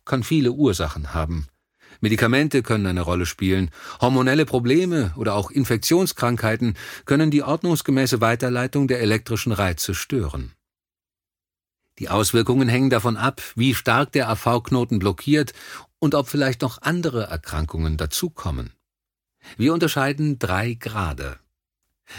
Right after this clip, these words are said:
Grad eins bezeichnet eine verzögerte Weiterleitung, die die Frequenz und die Schlagkraft des Herzens nicht beeinträchtigt.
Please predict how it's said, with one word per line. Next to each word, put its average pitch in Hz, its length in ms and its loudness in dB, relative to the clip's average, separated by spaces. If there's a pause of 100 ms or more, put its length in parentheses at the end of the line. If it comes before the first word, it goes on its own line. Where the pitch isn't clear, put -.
(100)
Grad 113 280 2
eins 107 480 0
bezeichnet 127 520 0
eine 120 240 0
verzögerte 127 800 0
Weiterleitung, 107 760 0 (340)
die 147 80 4
die 143 100 2
Frequenz 135 600 0
und 139 180 -4
die 110 80 0
Schlagkraft 123 720 0
des - 180 -6
Herzens 98 480 -2
nicht 110 300 -2
beeinträchtigt. 78 880 -8